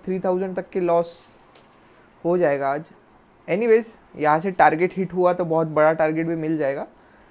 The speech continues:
ठीक है। अब ये जो resistance है, market अगर ये resistance पर अगर खेलना चाह रहा है तो M pattern बना रहा है। And कल भी देखिए, चलो कल के chart पर देख लीजिए, एम pattern बनाया,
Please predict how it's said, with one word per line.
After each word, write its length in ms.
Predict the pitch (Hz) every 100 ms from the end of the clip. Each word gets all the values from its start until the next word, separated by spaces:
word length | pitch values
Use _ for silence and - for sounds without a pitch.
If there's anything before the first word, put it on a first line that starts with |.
| _ -
ठीक 100 | 196
है। 140 | 147 - - - -
अब 500 | - - 151 170 185
ये 240 | 208 196 208
जो 140 | 233
resistance 580 | 220 180 185 - 196 175
है, 100 | 135 - -
market 420 | 143 143 165 220 220
अगर 180 | 226
ये 140 | 233 233
resistance 580 | 185 165 185 - 202 196
पर 160 | 208
अगर 240 | 190 180 202 - -
खेलना 360 | - 185 180 190
चाह 280 | 185 143 170
रहा 100 | 151
है 120 | - - _ _ _
तो 420 | 240 254 269 - - _ _ _ _ _ _ _
M 200 | 180 202 202
pattern 300 | 196 190 190
बना 280 | 185 175 165
रहा 120 | 170
है। 240 | 165 -
And 260 | - 202 214
कल 200 | 208 202
भी 100 | 202
देखिए, 280 | 185 - 120
चलो 280 | - 131 104 - _ _
कल 180 | 165 185
के 100 | 196
chart 220 | 196 180 175
पर 120 | 185
देख 200 | 180 175
लीजिए, 300 | 180 175 156 - _ - _ -
एम 220 | 175 202
pattern 360 | 202 196 202 196
बनाया, 400 | 196 208 226